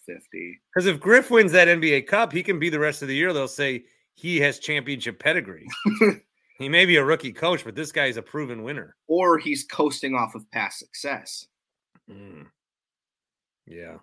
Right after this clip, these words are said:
Speaker 1: I, one thing, sorry to cut you off.
Speaker 2: I
Speaker 1: One
Speaker 2: wasn't gonna
Speaker 1: thing
Speaker 2: say anything.
Speaker 1: Oh. One thing that I am more excited about this year than I think I have been the entire Giannis tenure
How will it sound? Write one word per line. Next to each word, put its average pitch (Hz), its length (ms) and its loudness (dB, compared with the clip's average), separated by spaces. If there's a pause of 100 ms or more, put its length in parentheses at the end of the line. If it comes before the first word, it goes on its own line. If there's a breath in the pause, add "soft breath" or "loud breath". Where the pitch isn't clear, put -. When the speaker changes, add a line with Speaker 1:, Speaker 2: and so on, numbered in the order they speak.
(420)
Speaker 1:
I, 143 340 -8
one 151 460 -10
thing, 160 400 -6
sorry 147 320 -2
to 120 80 -8
cut 120 320 -14
you 110 140 -8
off. 90 280 -12 (320)
Speaker 2:
I 117 80 -4
Speaker 1:
One 123 60 -2
Speaker 2:
wasn't 139 320 0
gonna 143 120 -4
Speaker 1:
thing 143 60 -8
Speaker 2:
say 135 220 -2
anything. 82 420 -10 (220)
Speaker 1:
Oh. 98 60 -12 (1000)
One 143 300 6
thing 165 320 -2
that 131 200 -4
I 123 200 -2
am 156 160 0
more 131 380 0
excited 135 460 -4
about 117 300 -8
this 113 260 -10
year 110 200 -4
than 107 120 -6
I 104 80 -8
think 151 220 -10
I 147 80 -2
have 113 340 -8
been 110 200 -4
the 95 140 -8
entire 104 460 -6
Giannis 95 540 -10
tenure 147 600 -4